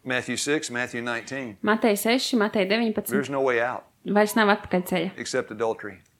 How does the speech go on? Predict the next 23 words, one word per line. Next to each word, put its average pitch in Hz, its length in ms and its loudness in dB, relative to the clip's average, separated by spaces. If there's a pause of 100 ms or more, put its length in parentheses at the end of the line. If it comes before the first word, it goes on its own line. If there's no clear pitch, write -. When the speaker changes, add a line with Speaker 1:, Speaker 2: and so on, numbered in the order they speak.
Speaker 2:
tikai 202 280 0
laulības 190 360 2
pārkāpšana. 175 540 -2
Speaker 1:
Would 113 160 -4
you 120 140 -2
agree? 110 240 -2 (120)
Speaker 2:
Vai 208 160 2
jūs 226 140 -2
piekrītat? 185 540 -2 (540)
Speaker 1:
I 143 120 8
don't 165 180 4
know 143 120 -2
how 131 260 4
it 123 80 -12
works 127 260 -2
in 104 80 -8
Latvia, 110 540 -4
Speaker 2:
Es 208 120 0
nezinu, 233 300 4
kā 202 160 4
tas 196 80 0
darbojas 190 320 2
Latvijā, 196 460 2